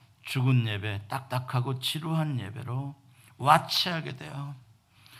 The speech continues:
여러분들이 앉아있는 자리는 아주 포근한 편안한 극장 의자처럼 느껴지고요.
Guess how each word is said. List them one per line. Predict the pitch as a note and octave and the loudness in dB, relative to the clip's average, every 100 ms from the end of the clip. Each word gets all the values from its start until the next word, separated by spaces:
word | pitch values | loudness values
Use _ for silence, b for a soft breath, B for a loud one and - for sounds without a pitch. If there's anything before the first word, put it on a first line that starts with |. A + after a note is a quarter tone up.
| B B B - - | B B B -10 4
여러분들이 | F3 F#3 F#3+ F#3 | 8 8 8 10
앉아있는 | D#3 E3 F3 F#3 F3+ F3 E3+ | 10 10 10 8 8 6 4
자리는 | D3+ D3+ D3+ | 4 4 4
아주 | D#3 B2+ D3+ D#3+ | 4 4 0 -2
포근한 | - A#2+ - A3+ G#3 F#3+ F#3 F3+ F3+ | -4 -4 0 0 2 2 4 2 0
편안한 | - G3+ F#3 F3 F#3 F#3 F3+ | 0 2 4 4 4 2 2
극장 | F#3 F3+ G3+ F#3+ | 0 2 4 4
의자처럼 | D#3 D3+ D#3+ - D#3+ D#3+ | 2 2 0 -2 -2 0
느껴지고요. | B2+ B2 B2+ B2+ B2+ B2 C3+ F3 G3+ | 0 -2 -2 -2 -4 -4 -4 -4 -8